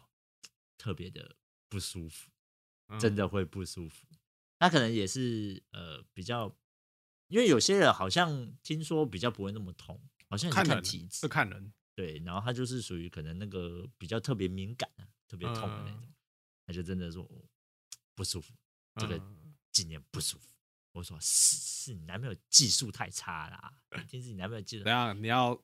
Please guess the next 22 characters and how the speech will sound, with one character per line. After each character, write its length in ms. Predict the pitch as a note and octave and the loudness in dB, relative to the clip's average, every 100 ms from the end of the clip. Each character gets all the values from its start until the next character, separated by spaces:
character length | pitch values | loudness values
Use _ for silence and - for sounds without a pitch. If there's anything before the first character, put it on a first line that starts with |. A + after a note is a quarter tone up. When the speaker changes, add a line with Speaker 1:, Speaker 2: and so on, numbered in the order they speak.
| _ | _
Speaker 2:
让 160 | - B2+ | 0 2
他 140 | A#2+ | 2
瞧 200 | A#2+ G2 | 0 -2
瞧 240 | F#2 F#2 F#2+ | -6 -6 -8
是 60 | G2+ | -10
不 60 | |
是？ 140 | G2 F#2+ | -10 -8
Speaker 1:
没 480 | F2+ F2+ A2 C3 C3 | -2 4 6 8 8
有 360 | B2 A2+ A2 G#2+ | 8 6 4 2
啦， 680 | A2+ A2+ A2+ A2 G#2+ G#2+ G#2 | 4 4 4 2 0 -2 -2
他 100 | A#2+ | -2
就 140 | B2+ | -2
说 340 | B2+ B2+ B2+ A#2+ | 0 2 2 0
：“没 180 | G2+ A#2 | -2 -2
有 180 | B2+ | 0
啦， 500 | F#2 G#2 G#2+ G#2 G#2 G2 | 0 0 0 0 -2 -4
什 100 | F#2+ | -6
么 80 | G#2 | -8
技 180 | C3+ | -8
术 140 | C3 C3 | -6 -4
太 180 | C3 B2+ | -2 -4
差， 400 | - B2+ B2 | -6 -4 -4